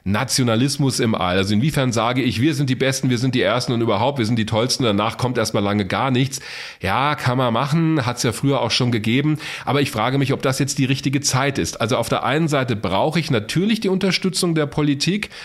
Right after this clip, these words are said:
die brauche ich auch in anderen Ländern, das ist in Russland und Europa nicht anders, wenn es um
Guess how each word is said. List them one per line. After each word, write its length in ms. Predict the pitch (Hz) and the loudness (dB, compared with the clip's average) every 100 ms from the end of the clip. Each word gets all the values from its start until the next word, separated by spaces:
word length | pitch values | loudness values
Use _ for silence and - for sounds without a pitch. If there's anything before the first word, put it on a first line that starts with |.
| - | -4
die 80 | 107 | -2
brauche 300 | 113 135 139 | 0 2 0
ich 140 | 120 | 0
auch 160 | 120 113 | 0 0
in 100 | 104 | 0
anderen 400 | 117 143 156 151 | 0 0 0 0
Ländern, 600 | 139 143 156 156 160 - | 0 2 2 2 0 -2
das 180 | 123 113 | -2 0
ist 140 | 135 | 0
in 80 | 120 | 2
Russland 420 | 120 139 143 131 | 0 0 0 0
und 160 | 127 120 | 0 0
Europa 440 | 117 107 131 131 | 2 2 0 0
nicht 200 | 120 110 | 2 0
anders, 360 | 95 123 143 127 | 0 2 2 2
wenn 120 | 120 | 0
es 140 | 127 | 0
um 280 | - 120 113 | 0 0 0